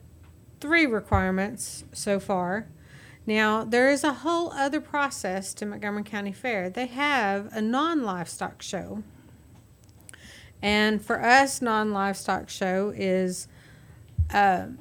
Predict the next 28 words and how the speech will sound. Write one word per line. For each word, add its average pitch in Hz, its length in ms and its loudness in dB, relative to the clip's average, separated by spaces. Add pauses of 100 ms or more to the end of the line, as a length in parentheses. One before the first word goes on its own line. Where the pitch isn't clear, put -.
(840)
they've 208 240 2
got 202 240 4
homemaking, 277 720 2 (160)
desserts, 233 840 0 (500)
cakes, 294 680 0
candies, 269 540 -2
pies, 247 500 2
breads 254 340 0
from 254 160 -4
scratch, 233 640 -2
quick 247 280 -4
breads, 226 400 0
yeast 226 260 -6
breads, 220 360 0
canned 240 320 -4
foods. 226 500 0 (500)
They 202 100 -2
have 190 220 2
handicraft, 277 840 2
they 196 120 -6
have 180 200 -8
needlecraft, 247 880 -2 (500)
fine 262 380 4
arts, 285 600 0 (100)
photography, 247 920 -2
and 208 180 -4
horticulture 247 640 -2
show. 311 360 -4